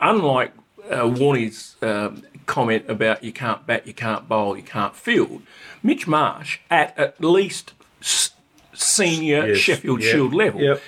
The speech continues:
Speaker 1: can do all three
Speaker 2: He's a
Speaker 1: and
Speaker 2: run-making
Speaker 1: do them,
Speaker 2: machine, isn't he?
Speaker 1: do
Speaker 2: And he
Speaker 1: them
Speaker 2: can bowl.
Speaker 1: very,
Speaker 2: Yep.
Speaker 1: very well. But how many more <clears throat> times does he have to be given a chance at test level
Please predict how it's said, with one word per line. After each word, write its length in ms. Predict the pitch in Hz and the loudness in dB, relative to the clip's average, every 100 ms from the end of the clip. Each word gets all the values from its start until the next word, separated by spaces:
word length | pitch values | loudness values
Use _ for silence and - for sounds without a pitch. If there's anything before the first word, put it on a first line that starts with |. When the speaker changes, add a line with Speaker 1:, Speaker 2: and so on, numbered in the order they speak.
| - | -6
Speaker 1:
can 200 | - 180 | 0 2
do 200 | 165 208 156 | 4 4 6
all 220 | 127 120 | 4 2
three 360 | - 247 226 | 0 2 2
Speaker 2:
He's 120 | 131 113 | 2 2
a 80 | |
Speaker 1:
and 140 | 131 135 | 2 4
Speaker 2:
run-making 400 | 139 131 127 - | 6 6 6 4
Speaker 1:
do 40 | 208 | 2
them, 60 | |
Speaker 2:
machine, 420 | 110 - 135 127 110 | -2 -2 0 0 0
isn't 160 | 127 | 0
he? 60 | 117 | 4
Speaker 1:
do 80 | 113 | 6
Speaker 2:
And 80 | 113 | 6
he 60 | |
Speaker 1:
them 100 | - | 4
Speaker 2:
can 80 | - | 0
bowl. 260 | 113 101 92 | 0 -2 -4
Speaker 1:
very, 400 | 120 156 147 151 | -2 2 4 4
Speaker 2:
Yep. 80 | 131 | 2
Speaker 1:
very 240 | 127 120 | 2 2
well. 280 | 151 170 208 - - - - - _ - - | 2 2 0 -8 -20 -18 -18 -18 _ -12 0
But 280 | 220 196 - _ - | 4 4 0 _ -8
how 260 | - 262 302 | 0 0 0
many 180 | 294 | 0
more 260 | 202 185 208 | 2 2 0
<clears throat> 180 | - 185 | 2 0
times 360 | 113 - - - | 0 -2 -12 -8
does 200 | - 147 | -2 2
he 100 | 147 | 2
have 180 | 180 - | 0 -2
to 80 | 135 | -2
be 140 | 135 | -2
given 280 | 127 147 139 | 0 0 0
a 60 | 123 | -2
chance 440 | - 151 143 - | -2 -2 -2 -6
at 160 | - - | -14 -10
test 360 | - 208 - | -2 -2 -2
level 460 | 214 - - - | -4 -4 -4 -10